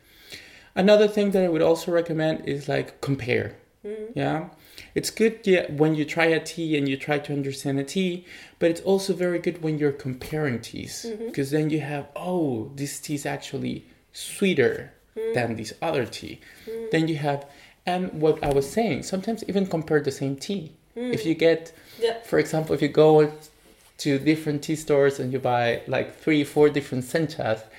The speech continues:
Speaker 2: Mm.
Speaker 1: it's super fun to actually try to compare the same and
Speaker 2: Yeah.
Speaker 1: see how different the, they can be.
Speaker 2: Yeah.
Speaker 1: And the other tip that I would give,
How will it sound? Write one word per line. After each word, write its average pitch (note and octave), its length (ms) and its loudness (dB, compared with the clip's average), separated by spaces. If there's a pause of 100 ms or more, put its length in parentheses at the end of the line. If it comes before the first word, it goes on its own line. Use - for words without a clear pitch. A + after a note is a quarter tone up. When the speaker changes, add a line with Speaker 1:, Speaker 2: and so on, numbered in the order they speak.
(160)
Speaker 2:
Mm. A#3+ 160 -8
Speaker 1:
it's - 160 -18
super A3+ 300 0
fun D#3+ 400 6
to C#3+ 180 2
actually C#3 420 0 (180)
try C#3 220 6
to C#3 140 -2
compare C#3 380 2
the C3 80 -6 (120)
same D#3+ 180 0
and C3 220 -6
Speaker 2:
Yeah. G#3 80 -8
Speaker 1:
see E3 320 -6
how E3 320 -4
different C#3+ 640 -4 (520)
the, C3 520 0 (600)
they C#3 200 4
can C3+ 200 -6
be. D#3 200 -6 (200)
Speaker 2:
Yeah. A3+ 100 -4 (500)
Speaker 1:
And E3+ 240 0
the D#3+ 140 0
other F3+ 640 4 (580)
tip E3 200 2
that D3+ 140 4
I C#3 60 6
would C#3 200 2
give, F#3 300 2